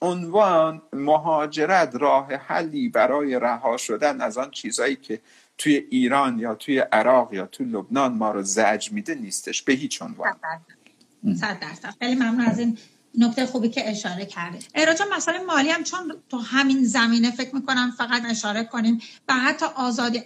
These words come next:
Speaker 2: عمل‌هایی که افراد نمی‌تونن داشته باشن، یعنی اینکه مثلاً این خانمی میره کار می‌کنه یا یه آقایی میره کار می‌کنه، حالا اون بخش مالی رو دارن میارن، حالا باید توضیحات خیلی اکسترا. من می‌فهمم که به هر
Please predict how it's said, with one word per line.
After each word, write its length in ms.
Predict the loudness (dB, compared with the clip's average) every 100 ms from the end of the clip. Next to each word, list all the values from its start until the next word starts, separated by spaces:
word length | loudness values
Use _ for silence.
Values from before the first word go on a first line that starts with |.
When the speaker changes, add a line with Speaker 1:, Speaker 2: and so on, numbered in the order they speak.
| -2
Speaker 2:
عمل‌هایی 800 | 0 2 2 0 -4 -2 -2 0
که 120 | -2
افراد 340 | -2 -2 -4 0
نمی‌تونن 540 | 2 2 -2 -6 -6
داشته 300 | -8 -8 -8
باشن، 380 | -6 -8 -8 -10 -14 -20 0
یعنی 260 | 4 6 6
اینکه 200 | 4 2
مثلاً 320 | -2 0 0
این 160 | 0
خانمی 380 | -2 0 2 4
میره 200 | 2 0 -2
کار 200 | 0 2
می‌کنه 440 | 2 -2 0 2 4
یا 180 | 4
یه 80 | 2
آقایی 300 | 0 -2 -2 -2
میره 160 | -2
کار 300 | -2 -2 -2
می‌کنه، 460 | -2 -6 -6 -8 -8 -14 -20 -16
حالا 500 | -2 0 2 0 -2 -14 -4
اون 260 | -2 0 2
بخش 300 | 2 2 0
مالی 420 | 2 2 2 0
رو 120 | -2
دارن 320 | -2 0 2
میارن، 440 | 2 2 2 0 0
حالا 200 | -2 2
باید 220 | 0 0 -6
توضیحات 1040 | -6 -4 -2 -2 -2 -2 0 0 -2 -4
خیلی 500 | -4 -4 -2 -2 -2
اکسترا. 280 | -4 -6 -4
من 160 | -2 -2
می‌فهمم 520 | -6 -2 0 0 -2 -4
که 80 |
به 120 | -6 -4
هر 300 | -2 -2